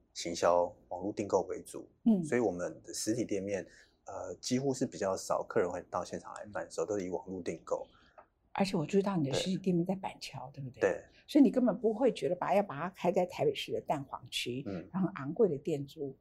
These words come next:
Speaker 2: 你就是一开始把你的店做得很美，可是你可以开在台北市的郊区，就变成新北市，对不对？所以你都以网络行销为主，
Speaker 1: 对。
Speaker 2: 所以就反而没有受到这波太大的影响。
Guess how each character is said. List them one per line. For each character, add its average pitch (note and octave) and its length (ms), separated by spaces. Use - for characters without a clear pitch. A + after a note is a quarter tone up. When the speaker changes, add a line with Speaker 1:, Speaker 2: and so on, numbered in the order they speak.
Speaker 2:
你 E3+ 120
就 A3+ 120
是 A3+ 280
一 B3+ 80
开 A#3+ 160
始 G#3+ 80
把 - 120
你 D#3 100
的 D#3 80
店 G3 180
做 G3 160
得 F#3 60
很 - 180
美， F3 380
可 - 60
是 E3+ 240
你 D#3+ 80
可 D#3+ 160
以 D#3+ 160
开 - 180
在 E3 260
台 - 160
北 D3+ 340
市 - 460
的 D#3 280
郊 C#3+ 220
区， - 220
就 - 80
变 - 160
成 C3 120
新 - 200
北 - 160
市， - 220
对 - 120
不 D3+ 80
对？ C#3 140
所 C4 160
以 A#3 40
你 G3 60
都 F#3+ 120
以 E3 120
网 C#3+ 200
络 E3 120
行 - 220
销 - 180
为 A#2 100
主， - 0
Speaker 1:
对。 - 280
Speaker 2:
所 - 140
以 G3 60
就 G#3+ 100
反 G#3+ 160
而 A2+ 100
没 D#3 120
有 - 100
受 - 120
到 A#2+ 100
这 - 160
波 - 160
太 F3 240
大 A2+ 180
的 - 80
影 - 160
响。 - 220